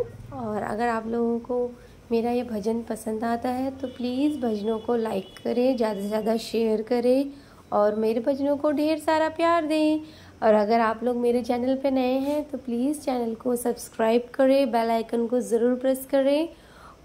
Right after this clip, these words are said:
और अपना ढेर सारा प्यार मेरे भजनों पे बरसाते रहें। ग-, गणपति जी का ये भजन आपको कैसा लगा Please आप लोग comment section पे ज़रूर बताइएगा।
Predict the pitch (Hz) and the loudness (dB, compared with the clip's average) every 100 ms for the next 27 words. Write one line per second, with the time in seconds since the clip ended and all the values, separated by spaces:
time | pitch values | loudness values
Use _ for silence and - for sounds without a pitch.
0 | - 233 226 220 240 269 285 277 220 226 | -12 -6 -2 2 2 2 0 -2 -8 -8
1 | 226 233 233 285 302 294 247 240 220 220 | -6 -4 0 2 2 2 2 2 0 -2
2 | 220 208 190 196 190 202 202 247 254 285 | -2 -2 -2 -4 -4 -4 -4 -2 0 2
3 | 285 330 320 330 330 311 294 285 285 285 | 2 0 0 0 0 2 2 2 2 0
4 | 285 - - - - - 233 226 208 208 | -6 -18 -20 -20 -20 -12 -4 0 0 -2
5 | 208 208 240 254 262 269 285 285 294 285 | -4 -2 -2 0 -2 0 0 0 0 2
6 | 277 262 226 240 247 277 269 220 - 233 | 0 -2 -2 0 0 0 0 -2 -2 -6
7 | - 214 - 233 233 240 254 285 311 - | -4 -4 -2 -2 0 0 0 -2 -4 -10
8 | - - 240 240 262 262 - 240 240 208 | -20 -10 -4 -4 -2 -4 -2 -4 -2 -2
9 | 214 - 202 - 220 220 240 220 220 220 | -4 -6 -10 -8 -6 -2 -2 -2 -2 -4
10 | 247 254 247 254 269 277 | -4 -2 -2 0 0 -2